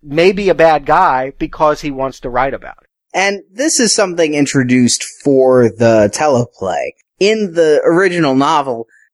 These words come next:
Speaker 2: there's a direct causal link between Marsden, who lived there, and the reason the vampires come there. Marsden was an occultist, and Marsden was writing to this vampire and saying, "Hey,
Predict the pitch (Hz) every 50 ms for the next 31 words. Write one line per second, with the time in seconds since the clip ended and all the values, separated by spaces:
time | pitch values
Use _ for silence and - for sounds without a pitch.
0 | _ - 185 208 196 180 185 160 135 151 143 151 160 165 - - _ - - -
1 | 143 143 156 160 151 151 156 156 151 139 131 131 135 120 113 113 - - 131 123
2 | - - 131 135 135 131 131 127 127 123 127 131 143 151 147 139 131 123 127 127
3 | 123 120 120 120 120 117 113 123 131 123 117 117 123 113 120 117 113 110 110 107
4 | - - - - _ _ _ 151 156 160 160 147 151 147 143 147 160 170 175 175
5 | 165 139 143 127 127 123 113 127 135 127 123 120 127 123 120 117 117 - - -
6 | 165 185 165 110 85 - 71 87 107 127 139 151 165 175 175 165 160 147 147 147
7 | 143 143 147 147 - _ _ _ _ - 143 156 147 165 165 165 165 - 185 190
8 | 208 208 - - - - - - - - - - _ _ _ _ - 160 143 143
9 | 143 139 147 151 151 151 151 147 143 139 156 151 147 147 143 - _ _ _ _
10 | - 170 160 170 170 147 143 139 131 135 139 143 165 185 190 170 160 151 147 147
11 | 143 - 143 131 139 117 117 139 135 127 120 127 - 143 131 127 123 123 123 127
12 | 127 127 123 117 147 147 147 147 147 170 196 214 -